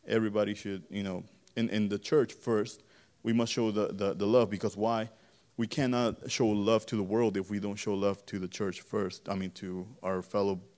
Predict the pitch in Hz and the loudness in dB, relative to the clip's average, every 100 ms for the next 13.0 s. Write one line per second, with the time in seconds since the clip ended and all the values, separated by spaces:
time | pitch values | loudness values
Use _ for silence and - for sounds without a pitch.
0 | - 107 95 98 92 92 - - 98 - | -8 -2 -2 -2 -6 -8 -8 -10 -10 -12
1 | 92 - - - - - - - - 90 | -14 -14 -18 -20 -20 -20 -20 -20 -8 -6
2 | 92 92 - _ _ _ _ - 104 113 | -6 -8 -16 _ _ _ _ -6 -4 2
3 | 117 110 117 113 117 110 104 98 110 104 | 2 4 4 4 4 2 2 2 2 2
4 | 101 - 117 110 104 101 - - - - | 0 0 0 0 0 -4 -10 -16 -18 0
5 | 135 127 110 - 104 101 104 - _ 98 | 2 2 -2 2 4 4 0 -10 _ 2
6 | 98 98 98 - - 107 101 101 - 104 | 2 2 -2 -4 -4 -2 -2 -6 -4 -4
7 | - 104 98 - - - 127 107 87 87 | -2 0 0 -4 -10 -4 0 0 -2 -8
8 | 104 92 90 101 104 87 - - - - | -8 -8 -4 0 0 -2 -8 -20 -20 -20
9 | - - 95 101 110 120 - 123 117 110 | -14 0 2 6 6 6 4 2 2 0
10 | - 131 143 - 107 92 101 98 - 170 | 2 4 4 2 -2 -2 -6 -6 -6 0
11 | 151 98 101 - - _ - 98 110 113 | 2 2 -2 -10 -20 _ -8 -4 -2 -2
12 | 104 101 113 113 - 135 117 101 98 | 0 2 4 2 -2 0 0 0 -4